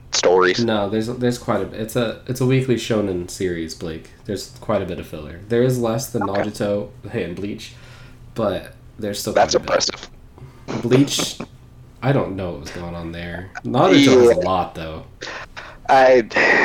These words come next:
Speaker 2: But
Speaker 1: I
Speaker 2: it's not
Speaker 1: I had fun with the Bakuto arc,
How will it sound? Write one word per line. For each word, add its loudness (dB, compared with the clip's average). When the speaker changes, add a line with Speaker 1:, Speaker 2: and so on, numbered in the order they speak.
Speaker 2:
But 0
Speaker 1:
I 6
Speaker 2:
it's 0
not 2
Speaker 1:
I 4
had 4
fun 4
with 4
the 2
Bakuto 4
arc, 4